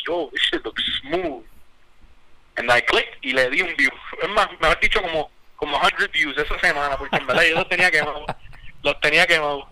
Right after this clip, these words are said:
Speaker 1: Hacho, it was so good, it was so good.
Speaker 2: Yeah,
Speaker 1: Anime
Speaker 2: man.
Speaker 1: visuals.
Speaker 2: Te entiendo full, o sea, ever since I was young, me acuerdo como que siempre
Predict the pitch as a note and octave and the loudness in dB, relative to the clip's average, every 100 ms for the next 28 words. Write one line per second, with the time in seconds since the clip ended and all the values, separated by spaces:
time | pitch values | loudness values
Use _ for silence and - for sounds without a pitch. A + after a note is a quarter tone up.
0 | - - - - - - - - B2+ C3 | -18 -18 -16 -16 -20 -20 -20 -2 -2 0
1 | B2+ A#2+ D3 D3 - - D#3 D3 C3 - | -4 -4 -4 -4 -4 -2 -2 -2 -6 -6
2 | B2+ C3+ D3 C#3 B2+ A#2+ - - - - | -12 -6 -4 -2 -4 -6 -10 -10 -8 -8
3 | - - - - - - - C3 B2 D#3 | -4 -2 0 0 0 0 2 4 4 2
4 | C#3 C3+ C3 B2 - - - A#2+ A#2+ B2+ | 2 -2 -4 -8 -8 -8 -6 -4 -2 2
5 | C3+ C3 B2 A#2+ A2+ A#2+ A2+ A2 G#2+ B2 | 2 4 0 0 0 0 0 -2 -4 -8
6 | - - - - - - - - - - | -2 -2 -2 -12 -14 -12 -12 -12 -10 -6
7 | - - - - - C#3 B2 C3+ C3+ A#2+ | -6 -8 -14 -16 -4 -2 0 2 2 0
8 | A2 A2+ B2 A#2+ A#2+ - - A#2+ A2+ A2+ | -2 -4 -2 -2 -6 -10 -10 -6 -4 -2
9 | A#2 A#2+ A#2 A#2 A2 A2+ A2+ A2+ A2 G#2 | -2 -2 -2 -4 -6 -6 -6 -4 -6 -8